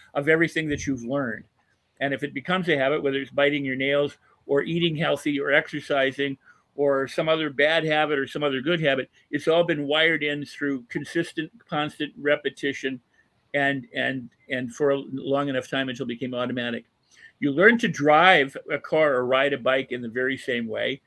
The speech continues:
by going through this process, and, and you learned it, and it seemed a little bit difficult, and you had a lot of things to,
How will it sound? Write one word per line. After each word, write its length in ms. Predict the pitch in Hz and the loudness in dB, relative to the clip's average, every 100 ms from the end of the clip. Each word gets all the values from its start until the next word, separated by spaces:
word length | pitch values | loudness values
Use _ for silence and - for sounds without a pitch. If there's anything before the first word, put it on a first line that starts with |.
| _ _ _ | _ _ _
by 220 | - 135 135 | -2 0 0
going 420 | 127 143 151 160 | 0 2 2 0
through 240 | - 147 | -2 -2
this 200 | 139 139 | 0 -4
process, 680 | - 131 117 113 127 143 - _ _ _ _ _ 131 | -4 0 0 -2 -2 -2 -4 _ _ _ _ _ -6
and, 300 | 135 135 123 117 | -4 -4 -8 -12
and 240 | 131 131 135 | -10 -8 -6
you 140 | 131 | -4
learned 280 | 139 147 147 | -2 -2 -2
it, 100 | 151 | -6
and 80 | 127 | -8
it 120 | 127 | -10
seemed 300 | - 180 165 | -4 -4 -2
a 40 | |
little 200 | 139 131 | -2 -2
bit 160 | 120 104 | -4 -4
difficult, 520 | 127 120 117 135 139 | -8 -6 -2 -2 -2
and 100 | 120 | -6
you 80 | 131 | -2
had 100 | 131 | 2
a 40 | |
lot 180 | 127 131 | 2 0
of 80 | 123 | -2
things 280 | 135 135 - | -4 -6 -4
to, 220 | 123 | -4